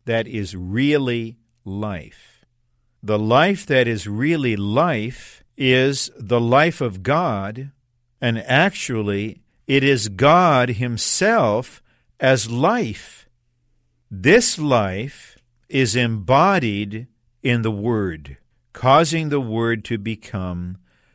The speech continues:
the Word of life. For us to contact the Word as the Word of life means that we exercise ourselves to touch and receive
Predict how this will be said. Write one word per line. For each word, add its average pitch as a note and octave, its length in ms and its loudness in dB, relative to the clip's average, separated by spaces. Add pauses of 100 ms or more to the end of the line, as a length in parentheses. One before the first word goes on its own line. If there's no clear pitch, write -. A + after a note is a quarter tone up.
(160)
the G2+ 180 -2
Word B2 640 2
of F#2+ 280 -6
life. F#2 840 -8 (800)
For A#2+ 300 -4
us E3+ 360 4
to A2+ 220 -6
contact C#3+ 840 -2
the G#2 120 -4
Word G2 640 -2
as A#2 340 -4
the G#2+ 100 -4
Word A2+ 340 -4
of F2+ 180 -4
life C3+ 580 0 (140)
means A2 1120 -4 (960)
that A2+ 220 2
we A2 220 -2
exercise B2+ 920 0
ourselves G2 960 -6 (640)
to A2+ 160 -6
touch - 560 0 (120)
and G#2+ 240 -6
receive A2 1000 -4